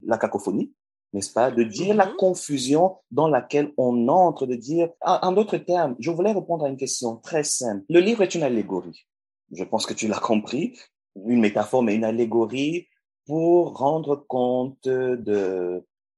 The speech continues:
Speaker 1: de, de cinquante ans, euh, des indépendances. OK, après cinquante ans des indépendances. Et ma question était toute simple. OK, on a fini de dire que les Afriques, euh, sont corrompues, les Afriques, euh, doivent être décolonisées, euh,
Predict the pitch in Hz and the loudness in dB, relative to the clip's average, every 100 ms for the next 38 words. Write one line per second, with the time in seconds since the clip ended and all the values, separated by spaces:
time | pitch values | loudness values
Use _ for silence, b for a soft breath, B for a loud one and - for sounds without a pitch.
0 | - 98 76 104 101 - 127 120 123 120 | -8 -2 -2 -2 -4 -2 -4 0 -2 -2
1 | - 123 120 120 120 - 101 98 92 92 | -2 0 2 0 -2 -4 -2 -2 -2 -4
2 | 90 85 85 82 82 82 - 120 113 113 | -6 -8 -8 -6 -6 -4 -4 0 -2 -2
3 | 131 127 120 110 104 90 85 82 87 90 | -6 -4 -6 -6 -8 -8 -12 -12 -12 -8
4 | 110 143 B B - 196 196 214 - 233 | -8 -8 B B 0 0 2 0 -2 -4
5 | 170 131 131 - 120 110 92 82 _ _ | -4 -6 -6 -6 -4 -4 -6 -14 _ _
6 | _ _ _ - 180 175 175 - 208 254 | _ _ _ 0 0 2 -4 0 0 0
7 | 233 175 156 139 110 131 - 117 101 90 | -2 -2 0 -2 -2 -6 -4 -2 -2 -4
8 | _ _ - 113 117 113 107 - 123 120 | _ _ -6 0 2 2 0 -2 -4 -2
9 | 113 101 98 104 95 131 123 98 92 101 | -2 0 -2 -6 -4 -2 -2 -4 -6 -8
10 | 101 104 107 98 104 101 113 117 107 104 | -4 -2 -2 -2 -4 -4 -4 -4 -2 -2
11 | 95 98 92 92 - 95 107 127 127 117 | -2 -2 -2 -4 -6 -8 -4 -2 0 0
12 | 101 98 101 101 90 | -2 0 0 0 0